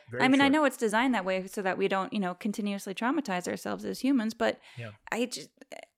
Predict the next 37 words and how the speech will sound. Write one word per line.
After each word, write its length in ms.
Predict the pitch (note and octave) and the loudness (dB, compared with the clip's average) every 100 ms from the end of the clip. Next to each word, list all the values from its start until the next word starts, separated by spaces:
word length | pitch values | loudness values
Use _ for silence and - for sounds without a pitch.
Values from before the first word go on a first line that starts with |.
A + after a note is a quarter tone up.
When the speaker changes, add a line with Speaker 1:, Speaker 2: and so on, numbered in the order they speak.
| - | -2
Speaker 2:
I 120 | G#3+ | 0
just 160 | G#3 G3+ | 0 0
don't 160 | A3 G3+ | -2 -2
see 120 | G#3+ | -4
it 160 | F#3+ | -4
lasting 400 | F#3 F3+ F3+ F#3+ F3+ | -6 -6 -4 -6 -6
for 140 | E3+ | -6
a 40 | |
really 240 | D#3+ D#3+ D3+ | -4 -2 -2
Speaker 1:
I 20 | |
Speaker 2:
long 100 | - | -2
Speaker 1:
think 140 | - | -4
Speaker 2:
time. 100 | - | -4
Speaker 1:
it's 100 | - F3 | -4 -2
on 340 | E3 F3 E3+ C#3 | -2 -2 -4 -8
people, 460 | - B3+ - C#2+ - | -6 -6 -8 -12 -8
like, 160 | F#2 C#3 | -8 -4
right? 240 | D3 D#3 - _ _ _ _ - | -2 -2 -6 _ _ _ _ -6
So 420 | - F#3+ E3+ - - _ _ _ _ _ _ _ _ - | -2 0 -2 -6 -18 _ _ _ _ _ _ _ _ -4
I 160 | F#3 | -4
think 380 | G#3+ G3+ E3+ E3+ | -4 -6 -8 -8
that 340 | C#3+ C3 A#2+ - _ _ - | -4 -2 -2 -4 _ _ -12
I'm, 680 | C3 C#3+ D#3 D#3 D#3 D#3+ _ _ - | -6 -4 -4 -8 -10 -14 _ _ -6
at 140 | D3+ | -4
least 260 | D3 F3+ - | -2 -4 -4
when 100 | D#3 | -4
I 80 | C#3+ | -4
go 160 | B2+ B2+ | -4 -4
to 100 | G#2 | -2
Vegas, 440 | G#2 F#2 G2+ - | -2 -4 -6 -8
which 160 | B2+ - | -8 -8
is 140 | G2 | -8
as 140 | F#2+ - | -10 -6
often 280 | A#2 C3+ G#2 | -6 -6 -10
as 140 | F2 | -6
I 100 | E2 | -8
can, 400 | - F#2 D#2 A2+ | -6 -8 -6 -8